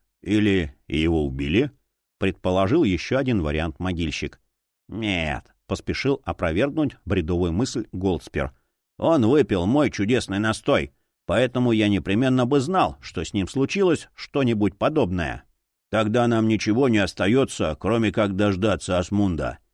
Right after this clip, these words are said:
Мишем пожал плечами и кивнул. "Гляди, жидкость повторно реагирует".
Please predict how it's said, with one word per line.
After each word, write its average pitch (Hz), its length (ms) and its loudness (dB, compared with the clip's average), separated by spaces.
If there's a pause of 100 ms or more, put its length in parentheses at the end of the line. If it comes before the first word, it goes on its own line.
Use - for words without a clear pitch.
(240)
Мишем 156 400 0
пожал 123 340 2
плечами 165 500 0
и 113 180 -6
кивнул. 90 560 -2 (340)
"Гляди, 107 720 2
жидкость 110 560 -2
повторно 82 580 -4
реагирует". 107 720 0